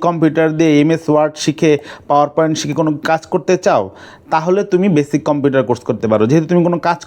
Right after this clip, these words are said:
করবে না বা করার দরকার নাই, তাহলে তোমার এটার জন্য একদম অপ্র-, অপ্রয়োজনীয়। তুমি যদি একান্তই শেখার দরকার হয়, তাহলে তুমি ফ্রিল্যান্সিংয়ের জন্য বিভিন্ন কাজ শিখতে পারো, ফ্রিল্যান্সিংয়ের জন্য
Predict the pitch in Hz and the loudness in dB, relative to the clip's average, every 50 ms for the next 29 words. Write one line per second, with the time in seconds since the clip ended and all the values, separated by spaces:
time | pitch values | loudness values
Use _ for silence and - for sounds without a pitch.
0 | - - 190 185 170 175 165 143 120 117 120 120 - 127 151 143 127 139 147 147 | -2 0 0 2 2 2 0 2 0 0 -2 -2 -2 -2 -2 -2 0 -2 -2 0
1 | 185 185 170 165 139 110 98 92 - - - - - - 131 139 139 143 143 147 | -2 -2 -2 0 -2 -2 -2 -6 -12 -18 -20 -20 -10 -8 -4 -2 -2 -2 0 0
2 | 147 147 143 131 147 135 131 160 175 190 220 226 - - - _ - 143 143 131 | 0 0 0 0 -2 -2 0 -2 0 0 -2 -2 -4 -10 -14 _ -4 -4 -4 -4
3 | 131 127 151 156 147 139 139 - 143 147 135 123 - - 127 139 139 - 151 147 | -4 -4 0 0 0 -2 0 0 0 0 0 -2 -6 -4 -4 -4 -2 2 2 2
4 | 139 117 113 107 101 95 92 92 95 - - - - - - - - 185 196 196 | 2 2 0 -2 -2 -2 -4 -6 -8 -12 -16 -20 -20 -20 -6 0 2 2 4 4
5 | 185 180 170 - - 208 202 196 - - 220 214 - - 180 175 - 185 156 147 | 4 2 2 0 -2 -2 -4 -4 0 0 2 2 2 0 -2 -2 -2 -4 -2 0
6 | 165 170 165 - 180 170 151 156 117 113 - 135 143 139 160 160 156 - - 170 | 0 0 0 0 -2 0 0 -2 -2 -2 -2 -2 -2 0 0 0 0 2 0 2
7 | 165 170 175 180 175 - - 180 180 190 190 160 160 180 180 208 247 254 202 139 | 2 2 2 0 0 -2 -2 0 2 2 2 2 2 0 2 2 0 0 0 2
8 | 139 143 143 143 143 - 170 165 - - 170 139 - 123 110 110 101 95 98 101 | 2 2 2 0 0 -2 -4 -4 -2 -4 -6 -2 -2 -2 0 0 0 0 -2 -6
9 | - - _ - - - - - - - - - 165 165 180 185 185 180 - 185 | -10 -16 _ -20 -20 -20 -20 -20 -20 -20 -6 -2 0 2 2 2 0 -2 -4 -2
10 | 180 185 170 165 180 185 | -2 0 0 0 0 0